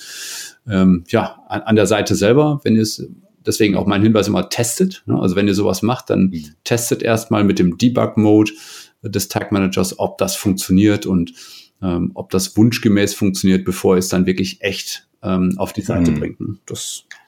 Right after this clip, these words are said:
Speaker 2: Also der Debug, der Debug-Modus vom Tag Manager ist ja sowieso eigentlich das Beste am Tag Manager. Also das ist ja jetzt auch, wenn man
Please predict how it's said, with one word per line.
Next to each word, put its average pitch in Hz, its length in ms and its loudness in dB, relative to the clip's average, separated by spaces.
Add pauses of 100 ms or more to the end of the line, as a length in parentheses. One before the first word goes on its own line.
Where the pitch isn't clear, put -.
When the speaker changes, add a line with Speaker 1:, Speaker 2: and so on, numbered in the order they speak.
(280)
Speaker 2:
Also 80 160 2
der 80 120 2
Debug, 90 460 0
der 85 100 2
Debug-Modus 92 640 0
vom 85 160 -2
Tag 95 180 -2
Manager 87 340 0
ist - 120 -6
ja 82 80 0
sowieso 76 380 0
eigentlich 76 340 -4
das - 180 -4
Beste - 340 -2
am 73 140 -2
Tag 82 220 -4
Manager. 73 400 -2 (100)
Also 71 140 -4
das 73 120 -2
ist - 120 -4
ja 82 100 2
jetzt 78 180 -2
auch, 85 200 -6
wenn 85 80 2
man 82 260 -2